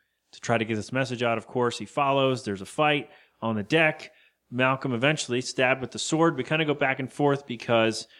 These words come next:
uh, they're, they're pinned down. Everybody else, the rest of the crew, is kinda pinned down in this cargo area.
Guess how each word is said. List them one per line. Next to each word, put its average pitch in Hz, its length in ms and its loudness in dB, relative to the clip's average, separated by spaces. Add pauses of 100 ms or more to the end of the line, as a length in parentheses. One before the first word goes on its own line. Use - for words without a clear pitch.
(260)
uh, 101 600 -2 (1000)
they're, 117 280 -4
they're 120 180 0
pinned 185 340 -2
down. 143 240 4
Everybody 147 360 2
else, 123 280 2
the 117 60 -8
rest 127 220 0
of - 40 -14
the 120 80 -12
crew, 117 380 0 (320)
is 113 120 -8
kinda 127 260 0
pinned 170 260 -2
down 147 300 0
in 127 120 -2
this 117 380 -4 (560)
cargo 147 600 2
area. 147 560 2